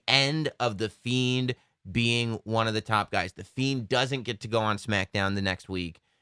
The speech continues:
and challenge another huge level main event guy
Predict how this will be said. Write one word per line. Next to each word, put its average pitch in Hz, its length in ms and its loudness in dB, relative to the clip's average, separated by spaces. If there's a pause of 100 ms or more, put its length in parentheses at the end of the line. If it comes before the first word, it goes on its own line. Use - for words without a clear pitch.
(160)
and 101 540 2 (260)
challenge 110 800 4
another 110 720 2
huge 123 440 0
level 107 520 0 (140)
main 117 220 2
event 107 320 0
guy 120 400 2